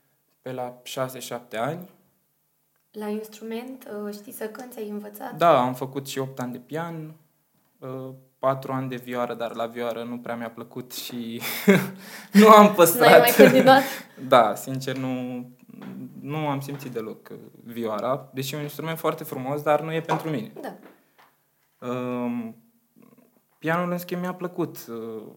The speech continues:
Speaker 1: ajunsesem în perioada de gimnaziu să fac și performanță, adică să merg la olimpiadă, să...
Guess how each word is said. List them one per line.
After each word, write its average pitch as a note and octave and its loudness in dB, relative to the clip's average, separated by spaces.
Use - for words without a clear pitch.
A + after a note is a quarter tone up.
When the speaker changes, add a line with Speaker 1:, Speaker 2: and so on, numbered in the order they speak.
Speaker 1:
ajunsesem C3+ -8
în C3 -6
perioada C3 -6
de B2 -10
gimnaziu B2+ -8
să B2+ -8
fac C3 -4
și - -14
performanță, B2+ -4
adică G#2+ -18
să - -16
merg A#2 -12
la A2 -12
olimpiadă, A#2 -6
să... - -20